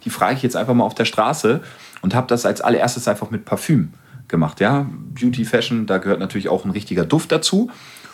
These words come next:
Und dann hab ich einfach mal eine, die Frauen gefragt, „Ist das für euch der beste Sommerduft?“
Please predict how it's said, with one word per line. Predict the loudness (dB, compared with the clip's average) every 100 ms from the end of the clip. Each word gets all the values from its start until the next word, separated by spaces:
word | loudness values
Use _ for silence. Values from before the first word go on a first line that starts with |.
| -2
Und | 2
dann | 4
hab | 4
ich | 2
einfach | 2 2
mal | 4
eine, | 2 0 -4
die | -10
Frauen | -4 0 0
gefragt, | 0 -2 -2 -8 _
„Ist | -6 0
das | 0
für | 0 0
euch | 0 0
der | -2
beste | 0 0 0
Sommerduft?“ | 2 2 0 -6 -12